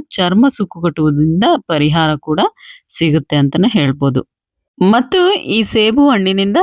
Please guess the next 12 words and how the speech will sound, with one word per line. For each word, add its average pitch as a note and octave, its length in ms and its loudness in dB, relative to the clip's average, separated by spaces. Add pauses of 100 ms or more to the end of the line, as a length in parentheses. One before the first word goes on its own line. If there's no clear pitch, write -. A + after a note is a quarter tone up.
so, F#3+ 340 0
ಶುಗರ್ A3+ 420 0
ಏನಾದ್ರೂ F3 420 -2
ಇದ್ರೆ, A3 320 0 (520)
so, G#3 40 2 (140)
ಅದರಿಂದ G#3+ 480 2
ಆಗುವಂತಹ E3+ 760 0
ಅಪಾಯಗಳು E3 720 -2
ಕೂಡ D#3+ 280 0 (460)
ತಡೆಯುತ್ತೆ. D3 720 0 (640)
ಆಮೇಲೆ D4+ 520 2
ಇದು A#3+ 520 0